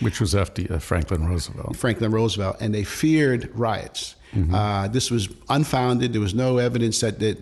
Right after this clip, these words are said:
Speaker 2: uh, that this kind of assembly would, would cause riots, but they expected to, a backlash.
Speaker 1: Mm-hmm.
Speaker 2: And so there would be riots, but not instigated by the, the marchers,
Speaker 1: Mm-hmm.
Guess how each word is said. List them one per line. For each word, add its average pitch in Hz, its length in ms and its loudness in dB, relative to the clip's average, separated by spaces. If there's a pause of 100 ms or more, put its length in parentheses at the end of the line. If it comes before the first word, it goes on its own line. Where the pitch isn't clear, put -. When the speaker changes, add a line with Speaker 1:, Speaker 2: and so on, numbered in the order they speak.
Speaker 2:
uh, 104 140 0
that 101 240 -2
this 117 180 0
kind 120 220 0
of 107 80 0
assembly 107 420 0
would, 101 260 -2
would 107 200 -4
cause 123 380 0
riots, 101 340 -2 (300)
but 117 180 -4
they 107 140 2
expected - 680 -2
to, 98 140 -6
a 101 60 -2
backlash. 113 720 -2
Speaker 1:
Mm-hmm. 101 240 2 (380)
Speaker 2:
And 107 140 -2
so 107 480 2 (200)
there 107 200 0
would 143 220 4
be 156 240 4
riots, 127 580 2
but 113 120 2
not 127 360 0 (260)
instigated 123 540 0
by 107 200 0
the, 104 220 0
the 117 180 -2
marchers, 120 580 2
Speaker 1:
Mm-hmm. 92 280 -2